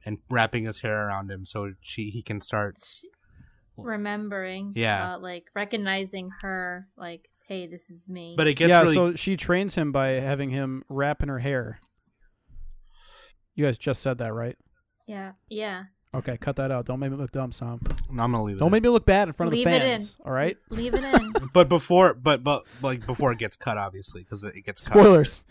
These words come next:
Speaker 3: Wow, we gotta bleep that out again.
Speaker 1: Oh my God, sorry.
Speaker 3: <laughs>
Speaker 1: But, like, it's really cute
Speaker 3: Her hair
Speaker 1: because
Speaker 3: is luxurious.
Speaker 1: because physically, they,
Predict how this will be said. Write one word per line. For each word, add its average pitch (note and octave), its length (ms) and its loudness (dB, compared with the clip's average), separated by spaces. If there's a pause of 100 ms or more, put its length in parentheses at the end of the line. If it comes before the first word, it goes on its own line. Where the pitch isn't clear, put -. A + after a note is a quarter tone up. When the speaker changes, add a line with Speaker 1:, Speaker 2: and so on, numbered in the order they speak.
(220)
Speaker 3:
Wow, E3+ 180 10
we E3+ 60 8
gotta E3+ 180 8
bleep E3 240 4
that E3 180 8
out D#3+ 180 8
again. C#3+ 340 2
Speaker 1:
Oh A#2+ 200 0
my A2 120 4
God, - 240 6
sorry. G#2+ 460 0
Speaker 3:
<laughs> - 60 -12 (960)
Speaker 1:
But, D#3+ 160 4
like, D#3 280 6
it's D3+ 200 -2
really D#3+ 180 4
cute E3 220 6
Speaker 3:
Her A3 80 12
hair F3+ 220 8
Speaker 1:
because E3+ 100 6
Speaker 3:
is C3+ 160 0
luxurious. C3+ 840 -2 (160)
Speaker 1:
because D3+ 320 2
physically, D#3+ 440 0
they, B2 200 -2